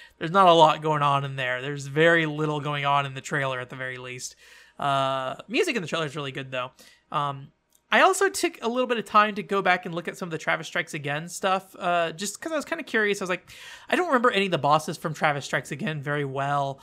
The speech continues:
But when I look at their designs, man, I, I really like their designs in those, the Travis Strikes Again, but I think it's just, like, the character execution was really poor. Admittedly, Travis Strikes Again's a, like, more of a spin-off release.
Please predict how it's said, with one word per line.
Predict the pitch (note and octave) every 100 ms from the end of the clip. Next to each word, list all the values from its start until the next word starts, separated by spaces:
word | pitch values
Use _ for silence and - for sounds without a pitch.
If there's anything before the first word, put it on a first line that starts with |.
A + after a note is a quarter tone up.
| - _ -
But | G3
when |
I | A#3
look | B3+ F4+
at | C#5
their | G#4
designs, | E3+ D3+ D3 D3+ D3 C3+
man, | D#3+ D3 C#3+
I, | D#3 -
I | E3
really | G#3+ F#4
like | E3 C3+ D3+ G3
their | E3+ D3+
designs | C#3 C3 C3+ C#3+ F#3 A#3
in |
those, | A#3 A#3+ A#3
the | A3+ G#3+ G#3
Travis | A#3 A3 A3
Strikes | A3+ A3
Again, | A3+ A3 A3
but | F#3+
I | F#3+
think | D4+ E4+
it's | A3
just, | G3+
like, | F3+
the | C#3+
character | - D#3+ D#3 F#3+
execution | F#3+ - - G3 G3 F#3+
was | F#3
really | F#3+ F#3+
poor. | - F#3+ F#3
Admittedly, | D4 C4 G3+
Travis | G#3+ F#3+ F3+
Strikes | F3+
Again's | D3+ D3+ C#3+
a, | D3+
like, | E3+ D3+ C#3
more | E3
of | D3+
a |
spin-off | C3+ - C#3+ D3 -
release. | E3 E3+ F3